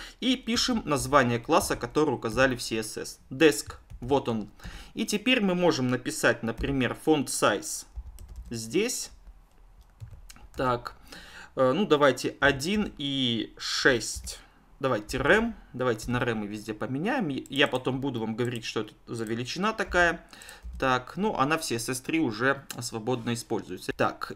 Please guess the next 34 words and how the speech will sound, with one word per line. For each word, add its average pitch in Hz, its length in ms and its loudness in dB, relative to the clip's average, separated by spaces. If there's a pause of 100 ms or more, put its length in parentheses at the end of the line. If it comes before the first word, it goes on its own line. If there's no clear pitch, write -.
и 214 320 -2
здесь 156 400 0
давайте 185 360 4
мы 147 140 0
еще 131 240 -2
с - 140 -8
вами 117 180 0
добавим, 143 500 4
например, 127 600 0 (160)
текст - 500 2 (220)
transform 196 640 4 (160)
lowercase. 110 880 -2 (300)
То 127 80 0
есть 123 120 -4
lowercase 190 680 6
означает, 139 540 0
что - 180 -6
все - 280 2
буквы 151 380 2
у 135 120 2
нас 127 200 0
будут 127 320 -4
маленькими. 104 560 0
То - 140 -10
есть 120 180 -6
несмотря 135 400 -2
на 127 140 2
то, 127 160 -2
что 120 180 -6
у - 20 -6
нас 113 140 -4
здесь 107 260 -10
идет 113 180 -2
буква 110 380 -6